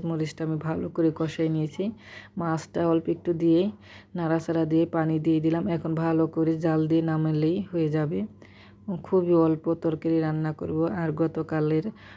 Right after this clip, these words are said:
মুরগির মাংসও আছে। এই যে বললাম না, খুবই অল্প তরকারিটা, কিন্তু মাশাআল্লাহ অনেক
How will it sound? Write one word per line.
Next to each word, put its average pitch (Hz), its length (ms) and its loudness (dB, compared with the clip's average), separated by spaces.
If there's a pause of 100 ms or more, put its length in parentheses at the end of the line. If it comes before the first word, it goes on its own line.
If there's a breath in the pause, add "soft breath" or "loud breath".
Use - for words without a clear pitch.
(140)
মুরগির 165 360 2
মাংসও 160 500 0
আছে। 156 360 -2 (3000 loud breath)
এই 165 160 -2
যে 160 160 0 (240)
বললাম 165 340 2
না, 165 160 0 (200)
খুবই 175 260 0
অল্প 165 260 4 (200)
তরকারিটা, 170 480 0
কিন্তু 165 320 -6
মাশাআল্লাহ 160 600 0
অনেক 165 280 0